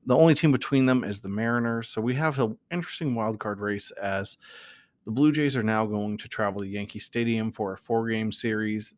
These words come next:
The Yankees are also in that one. The Red Sox are hosting the Rays for a three-game series, and the Mariners are traveling to Houston for a three-game series. The Mariners are three games back. The Blue Jays are four games back.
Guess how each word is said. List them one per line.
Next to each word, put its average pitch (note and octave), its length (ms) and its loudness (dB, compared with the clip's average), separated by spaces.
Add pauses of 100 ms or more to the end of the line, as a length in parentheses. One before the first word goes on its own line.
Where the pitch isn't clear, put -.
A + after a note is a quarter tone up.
(100)
The A2 140 -4
Yankees G#2+ 420 -4
are G#2 160 -6
also G#2 640 -2 (420)
in G#2+ 220 -2
that G2+ 240 -2
one. G2 340 -4 (640)
The A#2 120 -2
Red A#2 200 4
Sox A2 360 0
are F#2+ 80 -6
hosting G#2 400 -4
the F#2+ 80 -8
Rays A2 500 0
for A2 300 -2
a - 20 -6
three-game G#2+ 480 -4
series, G#2 500 -4
and G2 140 -8
the G2 40 -4
Mariners G2+ 460 -6
are - 60 -14
traveling G2 460 -8
to F#2+ 80 -18
Houston G2+ 580 -4
for G2 220 -8
a F#2+ 40 -8
three-game F#2+ 480 -8
series. F#2+ 540 -8 (480)
The G#2+ 60 2
Mariners B2 360 8
are A#2+ 60 6
three C3+ 220 2
games B2 320 4
back. A#2 300 2
The A2+ 80 -4
Blue G#2+ 180 -2
Jays G2 200 -2
are G2 80 -6
four G2+ 300 -6
games G2+ 300 -6
back. G2 380 -8